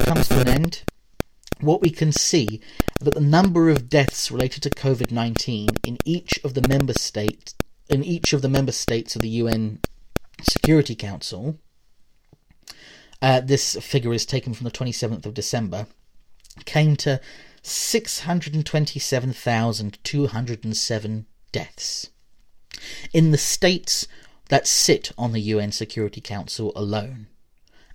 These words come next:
and rising. An approach from the United Nations Security Council that is rooted in a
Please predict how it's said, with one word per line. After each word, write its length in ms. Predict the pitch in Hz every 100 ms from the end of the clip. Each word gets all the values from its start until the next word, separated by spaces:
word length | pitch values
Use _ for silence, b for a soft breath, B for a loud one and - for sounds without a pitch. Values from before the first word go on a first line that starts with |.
| -
and 260 | 143 143
rising. 600 | 123 127 107 104 127 127 - - - _ B B B B
An 80 | -
approach 520 | 147 - - 208 208 -
from 180 | 165
the 80 | 160
United 480 | 147 147 147 143 139
Nations 320 | 139 127 127
Security 460 | - - 156 143 -
Council 520 | 123 110 - 110 113 B B B
that 140 | 143
is 180 | 139 127
rooted 400 | 147 156 151 139 - b b
in 100 | 151
a 120 | 143